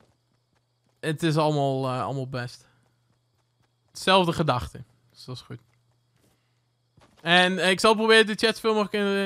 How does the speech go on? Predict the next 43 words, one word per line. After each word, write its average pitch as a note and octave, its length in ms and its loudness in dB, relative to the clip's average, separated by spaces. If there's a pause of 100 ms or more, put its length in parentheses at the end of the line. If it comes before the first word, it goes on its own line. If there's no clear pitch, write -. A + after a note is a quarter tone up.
in F#3 60 -4
de F#3 80 -4
gaten F#3+ 260 2
te F3 40 -8
houden. F#3+ 180 0
Als F3+ 100 -2
jullie F#3 180 -2
vragen F#3 360 2
hebben F3+ 180 0
of E3+ 60 -2
wat E3+ 140 -2
dan E3+ 140 -4
ook, E3 120 -4
dan, D#3 280 -4
eh, D3+ 360 -4
roep D#3+ 220 -6
zeker. F#3 440 -4 (1500)
En C#3+ 120 -4
dan, C#3 240 -4
eh, C3 100 -4
zal D#3 120 -4
ik D3+ 60 -4
mijn D3+ 160 -4
best D3+ 240 -2
doen D3 200 -4
om C3+ 160 -10
te - 120 -18
beantwoorden. B2+ 540 -10 (4000)
En F3 260 4
ja, F3+ 140 8
autohost G#3 520 4
kun A3 80 -4
je G3+ 60 2
inderdaad F3 380 2
ook E3 80 -4
nog E3+ 160 -2
instellen. C#3 400 -4
Dat C3 100 -6
is C3 80 -10
ook C#3 100 -10
een B2+ 80 -8
dingetje, A#2+ 360 -10
inderdaad. A#2+ 540 -12